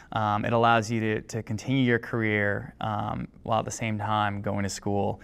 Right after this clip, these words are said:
And it's, I think that's something that's very valuable because you don't have to choose, you know, um, giving up your current career path or giving up your current passion at work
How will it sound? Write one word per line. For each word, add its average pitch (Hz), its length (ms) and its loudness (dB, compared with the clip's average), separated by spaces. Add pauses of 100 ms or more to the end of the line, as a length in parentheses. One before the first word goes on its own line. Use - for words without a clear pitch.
(300)
And 107 160 0
it's, - 320 -4 (220)
I 113 140 0
think 147 160 -2
that's 139 180 2
something 131 180 -2
that's 110 140 -2
very 113 220 2
valuable 117 480 4
because 107 280 -4
you 110 80 -4
don't 110 180 -2
have 110 180 -6
to - 80 -20
choose, 110 520 -2 (400)
you 113 120 -6
know, 107 340 -4 (380)
um, 107 320 -6
giving 110 320 0
up 107 240 -2 (120)
your 107 180 -6
current - 340 0
career 113 260 2
path 107 400 0
or 113 140 -4
giving 110 240 -2
up 107 100 0
your 107 120 -4
current 120 280 0
passion 113 320 -2
at 113 80 -8
work 160 320 2